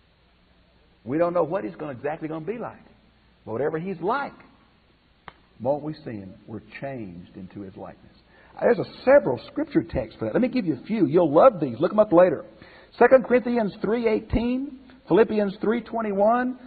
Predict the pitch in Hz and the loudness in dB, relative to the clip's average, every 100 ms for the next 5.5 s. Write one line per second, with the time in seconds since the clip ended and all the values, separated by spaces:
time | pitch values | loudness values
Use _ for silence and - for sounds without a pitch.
0 | - - 180 233 - 240 233 - - 240 | -4 6 6 6 2 -8 -8 -10 -4 -4
1 | 240 - 170 120 - - _ _ - - | -4 -2 -2 -2 -8 -18 _ _ 6 6
2 | 226 240 233 254 240 254 240 254 285 262 | 8 8 10 10 8 6 8 6 6 0
3 | 175 202 240 240 - 277 294 294 269 - | 0 4 2 4 6 6 6 0 -6 -10
4 | - - - - _ _ _ _ _ 113 | -12 -12 -20 -20 _ _ _ _ _ -2
5 | 113 170 151 110 - | 2 4 4 0 -10